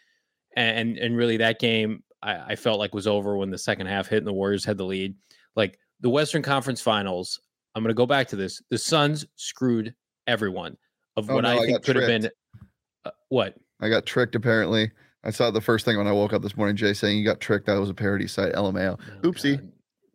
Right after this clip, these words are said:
Speaker 2: Thank you. This is why we have the, the, the chat to keep us in check.
Speaker 1: <laughs>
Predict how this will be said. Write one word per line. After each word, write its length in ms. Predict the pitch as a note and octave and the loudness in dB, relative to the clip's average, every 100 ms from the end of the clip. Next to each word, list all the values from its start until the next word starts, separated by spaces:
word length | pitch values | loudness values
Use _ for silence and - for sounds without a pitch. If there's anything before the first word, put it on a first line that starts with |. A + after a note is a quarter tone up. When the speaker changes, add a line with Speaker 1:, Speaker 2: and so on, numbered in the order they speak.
| _ | _
Speaker 2:
Thank 180 | B2+ A2+ | -2 2
you. 40 | |
This 100 | A#2 B2+ | 0 2
is 40 | |
why 100 | E3+ | 2
we 100 | D#3+ | 2
have 200 | C3 B2 | 2 2
the, 220 | A2+ G#2 - | 2 0 0
the, 280 | A2+ G#2 F2+ | 2 2 2
the 100 | G#2 | -4
chat 280 | - A2+ G2+ | 0 0 0
to 60 | G#2+ | -2
keep 180 | G#2 | -6
us 100 | G2 | -4
in 80 | - | -6
check. 360 | - F2+ F#2 - _ _ _ - - - | 2 2 2 -4 _ _ _ -20 -20 -20
Speaker 1:
<laughs> 0 | _ | _